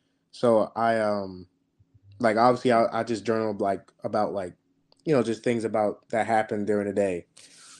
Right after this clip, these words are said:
Um, but then also, I, I like to, uh, write a note to myself before the game, and then, like, I, I'll read it on game day to kinda, like, you know, get me going a little bit, 'cause I,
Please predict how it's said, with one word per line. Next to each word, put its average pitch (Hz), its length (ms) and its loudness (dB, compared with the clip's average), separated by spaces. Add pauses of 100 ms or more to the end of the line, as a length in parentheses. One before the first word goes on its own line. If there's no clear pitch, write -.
(200)
Um, 98 500 0 (800)
but 123 160 4
then 135 220 6
also, 123 480 2
I, 113 280 2
I 120 80 0
like 131 340 2
to, 113 240 0
uh, 104 160 0
write 117 240 4
a 110 40 0
note 123 280 2
to 120 100 -8
myself 107 680 -6 (880)
before 123 360 2
the 110 100 -2
game, 104 560 -4 (640)
and 120 160 0
then, 110 80 -2
like, 104 200 0
I, 107 120 2
I'll 110 180 0
read 117 180 2
it 117 60 6
on 98 220 0
game 110 240 0
day 98 120 2
to 98 100 -4
kinda, 107 260 -4
like, 95 260 -4 (280)
you 139 100 4
know, 107 240 2 (260)
get 113 160 2
me 110 80 0
going 113 320 2
a 101 60 -2
little 101 180 0
bit, 95 180 -4
'cause 107 140 0
I, 120 160 4